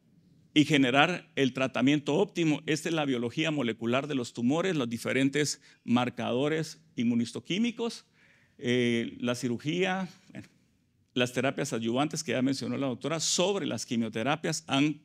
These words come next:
presentado mejor. Siempre se le tuvo miedo a ler dos neu positivo,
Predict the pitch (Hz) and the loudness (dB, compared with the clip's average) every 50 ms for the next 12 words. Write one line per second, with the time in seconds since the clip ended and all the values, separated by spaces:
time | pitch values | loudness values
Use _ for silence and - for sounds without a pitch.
0 | _ - - 123 120 - 113 110 - 131 131 127 123 143 139 135 - 160 147 147 | _ -6 -2 -2 0 0 -2 0 2 2 2 2 2 0 0 0 0 0 2 2
1 | 160 147 127 127 120 120 - 143 151 151 143 147 151 156 165 165 160 160 - - | 0 0 0 0 -2 0 0 2 4 4 4 6 6 4 4 2 0 -4 -10 -18
2 | - - 107 117 120 131 147 143 143 151 147 135 139 143 147 156 165 139 135 139 | -14 -4 0 2 4 4 4 4 4 4 4 4 6 6 6 4 4 2 0 0
3 | - 127 120 - 160 175 208 214 196 | 2 2 0 2 2 4 4 2 0